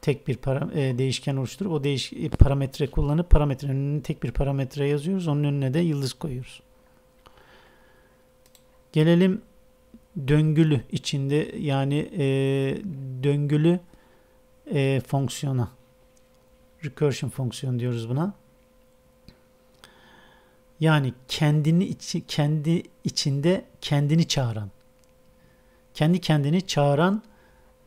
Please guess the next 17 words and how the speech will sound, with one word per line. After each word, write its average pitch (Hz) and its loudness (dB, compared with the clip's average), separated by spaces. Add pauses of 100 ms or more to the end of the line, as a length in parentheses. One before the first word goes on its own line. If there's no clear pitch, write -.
e, 135 -2
fonksiyon. 143 0 (1700)
Recursive 151 -2
fonksiyon 135 -4
dediğimiz 120 -2
şey 202 -4 (140)
kendi 147 -4
kendini 143 -2
çağıran 139 -2
fonksiyon. 120 -8 (680)
Yani 139 0 (160)
kod 151 2
bloğun, 143 2
e, 139 2
kod 151 -2
bloğun 143 2
içinde 147 0